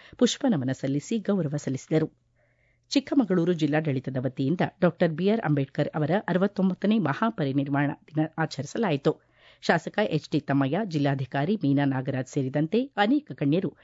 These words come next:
ಅಂಬೇಡ್ಕರ್ ಅವರ ಪುತ್ಥಳಿಗೆ ಮಾಲಾರ್ಪಣೆ ಮಾಡಿದರು. ಕೊಪ್ಪಳ ಜಿಲ್ಲಾಡಳಿತ ವತಿಯಿಂದ ನಡೆದ ಸಮಾರಂಭದಲ್ಲಿ ಜಿಲ್ಲಾಧಿಕಾರಿ ಡಾಕ್ಟರ್ ಸುರೇಶ್ ಬಿ ಇಟ್ನಾಳ ಅಂಬೇಡ್ಕರ್ ಅವರ ಭಾವಚಿತ್ರಕ್ಕೆ ಪುಷ್ಪನಮನ ಸಲ್ಲಿಸಿ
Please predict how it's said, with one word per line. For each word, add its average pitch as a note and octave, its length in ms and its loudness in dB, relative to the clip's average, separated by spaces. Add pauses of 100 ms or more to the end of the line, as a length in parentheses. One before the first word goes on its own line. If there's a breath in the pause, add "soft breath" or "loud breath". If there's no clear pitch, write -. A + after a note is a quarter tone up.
(180 soft breath)
ಅಂಬೇಡ್ಕರ್ A#3 520 0
ಅವರ E3 160 0
ಪುತ್ಥಳಿಗೆ D#3+ 520 0
ಮಾಲಾರ್ಪಣೆ G3+ 520 0
ಮಾಡಿದರು. D#3+ 420 0 (640 soft breath)
ಕೊಪ್ಪಳ B3+ 360 0
ಜಿಲ್ಲಾಡಳಿತ D#3 600 -2
ವತಿಯಿಂದ C#3 380 0
ನಡೆದ C3+ 260 -2
ಸಮಾರಂಭದಲ್ಲಿ C3+ 760 -2
ಜಿಲ್ಲಾಧಿಕಾರಿ C#3+ 720 -2
ಡಾಕ್ಟರ್ D#3 400 -6
ಸುರೇಶ್ G3+ 440 -2
ಬಿ D3 220 -2
ಇಟ್ನಾಳ C#3 360 -2 (420 loud breath)
ಅಂಬೇಡ್ಕರ್ A3+ 480 0
ಅವರ C#3+ 260 -2
ಭಾವಚಿತ್ರಕ್ಕೆ D3 760 0
ಪುಷ್ಪನಮನ C#3+ 580 0
ಸಲ್ಲಿಸಿ D3 500 -4